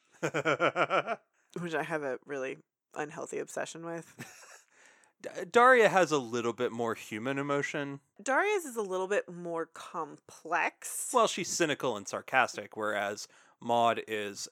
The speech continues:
Speaker 1: zero expression whatsoever.
Speaker 2: We, we don't get enough context with Maud to know what else is going on with her, whereas Daria, we did.
Speaker 1: Yeah.
Speaker 2: That doesn't mean there's not room for it, but they're definitely in the same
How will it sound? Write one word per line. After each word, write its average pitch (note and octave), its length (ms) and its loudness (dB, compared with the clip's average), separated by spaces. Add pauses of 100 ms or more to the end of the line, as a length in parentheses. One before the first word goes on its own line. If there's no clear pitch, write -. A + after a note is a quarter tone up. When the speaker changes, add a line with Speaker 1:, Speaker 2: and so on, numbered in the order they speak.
(120)
Speaker 1:
zero B2 460 0
expression - 560 -4
whatsoever. - 680 -6
Speaker 2:
We, G3+ 300 -4
we A#3 160 -4
don't D#4 260 0
get A3 160 2
enough F3+ 260 -4
context F3+ 580 -2
with B3 160 -4
Maud A#3+ 520 -2
to F3 300 0
know E3 300 -2
what D#3+ 140 0
else D3+ 200 0
is C#3+ 80 -18
going D3 200 -8
on C#3+ 60 -6
with D3 100 -8
her, D3 80 -4
whereas C#3+ 280 -2
Daria, B2 380 -2
we C3 260 -14
did. - 440 -8 (240)
Speaker 1:
Yeah. - 140 0 (200)
Speaker 2:
That - 120 -20
doesn't E3+ 140 -18
mean D#3+ 120 -14
there's F3 200 -16
not A#3 180 -12
room A#3+ 260 -14
for A3+ 280 -10
it, - 520 -8 (240)
but - 260 -10 (320)
they're E3 180 -4
definitely D#3 600 -2
in C#3 100 -10
the C3 80 -12
same C3 520 -10